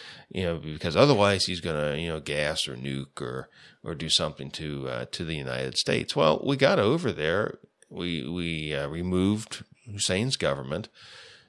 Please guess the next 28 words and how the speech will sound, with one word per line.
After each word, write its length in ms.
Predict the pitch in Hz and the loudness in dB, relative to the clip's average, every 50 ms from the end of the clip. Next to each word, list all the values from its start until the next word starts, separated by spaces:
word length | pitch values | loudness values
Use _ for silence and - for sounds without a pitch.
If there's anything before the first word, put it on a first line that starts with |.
| _ _ _ | _ _ _
took 140 | - 107 101 | -4 2 6
over 220 | 104 104 107 127 | 6 6 8 6
the 100 | 135 143 | 4 4
country, 500 | - 107 90 87 85 - 104 120 131 - | 4 2 2 2 2 2 2 2 2 4
and 760 | - 110 113 113 120 127 131 131 131 131 131 131 131 127 117 | 6 8 10 12 12 12 12 12 12 10 8 6 4 4 4
remember 280 | 113 117 139 180 208 | 6 8 8 8 8
the 80 | 202 185 | 6 4
big 240 | 160 156 156 156 156 | 4 2 2 2 2
search 380 | - - 117 123 151 - - | 4 4 4 4 2 0 -4
for 640 | - - - 110 110 113 117 113 113 113 113 110 110 110 - - | -8 -2 2 4 6 6 8 8 6 6 4 2 -2 -10 -16 -12
weapons 400 | - 98 101 104 113 143 127 117 | 0 4 6 6 6 6 2 0
of 60 | 107 101 | 2 4
mass 220 | 104 110 120 127 | 4 4 4 2
destruction? 640 | - 110 - - 101 110 127 - - - 170 165 - - _ _ _ _ _ _ _ _ _ _ _ _ _ _ _ _ _ _ _ _ _ _ _ _ _ - | 0 -4 -2 2 2 2 2 2 0 -2 -2 -2 -4 -8 _ _ _ _ _ _ _ _ _ _ _ _ _ _ _ _ _ _ _ _ _ _ _ _ _ 2
Yeah, 280 | 147 196 165 98 - - _ _ - | 4 4 4 4 0 -4 _ _ 0
yeah, 180 | - 117 117 | 4 6 8
nobody 320 | 101 95 117 139 143 120 110 | 8 8 8 8 8 6 4
found 360 | - - 104 110 117 113 85 | 4 4 4 4 4 4 2
any. 260 | - - - - - _ _ - - - - - - _ | -2 -4 -8 -12 -14 _ _ -20 -20 -20 -20 -20 -14 _
That's 220 | - 101 107 - - | 0 0 2 2 0
the 80 | - | -4
thing. 360 | 90 - - 123 95 - - - _ _ _ _ - - - - - - - - - | -4 -2 0 0 0 0 -2 -8 _ _ _ _ -20 -20 -20 -20 -18 -18 -20 -18 -6
So, 280 | - 113 117 131 131 113 | 2 8 10 12 12 12
you 380 | - - - - - - 143 | 8 4 -4 -10 -4 0 2
know, 40 | 143 | 2
here's 280 | 131 127 175 185 175 151 | 4 6 6 6 6 6
another 340 | 135 131 147 165 147 110 87 | 6 6 6 6 4 4 2
example 640 | 76 71 - 60 60 58 55 - 64 58 - - | 0 -2 -6 -6 -8 -8 -8 -8 -10 -12 -12 -14